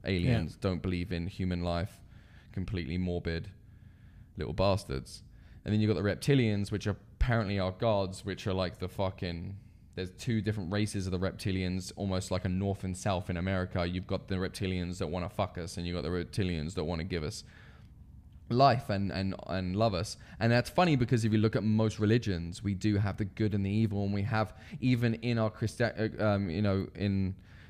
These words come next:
Speaker 1: Christianity or, you know, the Catholic Church, we believe in Jesus and, um, and, and the devil and blah, blah, blah. Well, you know, most, the, the devil, Satan, was actually an angel who fell because
Speaker 2: Yeah.
Speaker 1: God didn't wanna give us knowledge, and he wanted to give us knowledge 'cause he loved us.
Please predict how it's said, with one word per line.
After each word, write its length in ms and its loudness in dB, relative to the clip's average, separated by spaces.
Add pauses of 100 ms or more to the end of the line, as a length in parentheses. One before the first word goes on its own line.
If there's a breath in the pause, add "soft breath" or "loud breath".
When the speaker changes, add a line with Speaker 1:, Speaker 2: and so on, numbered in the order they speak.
Speaker 1:
Christianity 800 2
or, 320 0
you 80 -2
know, 140 -2
the 160 -4
Catholic 340 2
Church, 320 2
we 60 0
believe 280 -2
in 100 -2
Jesus 680 -4
and, 300 -2
um, 340 -2
and, 260 0
and 280 0 (220)
the 100 4
devil 420 4
and 120 2
blah, 160 2
blah, 120 0
blah. 280 2 (340 loud breath)
Well, 180 4
you 80 2
know, 140 4
most, 340 4
the, 180 0
the 140 4
devil, 600 4
Satan, 420 2
was 140 0
actually 340 0
an 80 4
angel 480 2
who 160 -2
fell 320 0
because 480 4
Speaker 2:
Yeah. 80 -20
Speaker 1:
God 340 2
didn't 320 0 (300)
wanna 220 0
give 200 -2
us 120 -2
knowledge, 460 0
and 240 -4
he 200 -4
wanted 280 2
to 80 -2
give 140 -2
us 140 -4
knowledge 300 -6
'cause 140 -4
he 100 0
loved 280 0
us. 340 -8